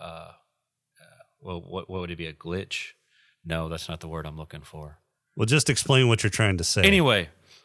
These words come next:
Speaker 1: anyway, so, uh, it was, uh, you know, they announce everybody, you know, everybody comes up to the, uh, to the dude at the podium,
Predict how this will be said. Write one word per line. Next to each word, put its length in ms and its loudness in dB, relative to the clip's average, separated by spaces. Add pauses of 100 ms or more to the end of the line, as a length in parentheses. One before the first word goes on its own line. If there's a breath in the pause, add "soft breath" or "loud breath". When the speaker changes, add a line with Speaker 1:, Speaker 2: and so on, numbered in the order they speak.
(120 soft breath)
Speaker 1:
anyway, 440 0
so, 360 2
uh, 640 2
it 200 -6
was, 480 -6
uh, 300 -4 (440 soft breath)
you 140 -8
know, 80 -6
they 160 2
announce 400 2
everybody, 680 2
you 200 -6
know, 80 -2
everybody 300 -2
comes 300 -4
up 180 -4
to 160 -8
the, 340 -6
uh, 280 -2
to 140 -16
the 120 -12
dude 360 -2
at 140 -8
the 80 -18
podium, 560 -4